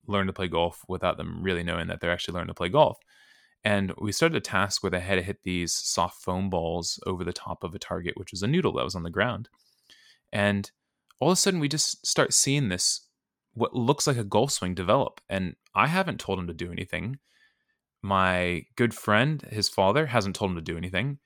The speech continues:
He's just started figuring it out. And I think it's just that we've been patient and given him a lot of different opportunities to simulate golf or make a golf swing on his own and let him figure out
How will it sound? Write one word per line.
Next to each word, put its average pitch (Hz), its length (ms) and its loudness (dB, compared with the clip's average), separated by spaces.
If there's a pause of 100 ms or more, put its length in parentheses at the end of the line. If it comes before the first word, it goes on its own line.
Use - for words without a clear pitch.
(200)
He's 190 160 0
just 214 140 2
started 147 220 6
figuring 110 320 2
it 92 80 4
out. 156 200 4 (180)
And 101 100 0
I 101 60 2
think 143 300 -4 (120)
it's 104 160 -2
just - 280 -4 (160)
that 110 180 -2
we've 107 160 -4
been 98 120 -2
patient 120 640 -2
and 95 200 -4
given 110 220 0
him 104 320 -2
a 101 60 -6
lot 104 220 4
of 104 120 0
different 101 400 -4 (760)
opportunities 113 960 0 (200)
to 95 760 0 (200)
simulate 113 600 2
golf 76 440 -2
or 92 220 0
make 101 320 -4 (200)
a 87 640 -2 (180)
golf 101 260 2
swing 104 500 0
on 90 180 -4
his 92 200 -6
own 92 220 -2
and 85 80 -4
let 87 120 -2
him 92 220 -10
figure 92 280 0
out 98 200 4